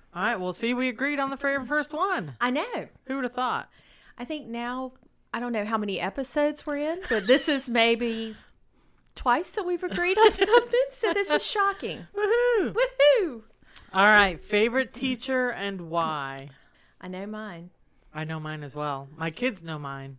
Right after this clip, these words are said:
Speaker 1: 'cause I talk about 'em all the time.
Speaker 2: Okay.
Speaker 1: When I was in college,
Speaker 2: I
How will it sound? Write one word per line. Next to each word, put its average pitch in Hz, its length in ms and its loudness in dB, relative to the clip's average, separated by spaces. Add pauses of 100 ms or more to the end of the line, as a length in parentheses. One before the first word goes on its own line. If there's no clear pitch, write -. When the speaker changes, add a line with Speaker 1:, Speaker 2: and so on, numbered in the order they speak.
Speaker 1:
'cause 165 120 -6
I 170 100 0
talk 180 200 -4
about 170 180 -4
'em 165 120 -10
all 156 100 -6
the 151 80 -10
time. 160 320 -10
Speaker 2:
Okay. 233 520 -10 (560)
Speaker 1:
When 165 120 -4
I 175 140 0
was 185 120 -4
in 208 100 -4
college, 175 640 0
Speaker 2:
I 190 40 -18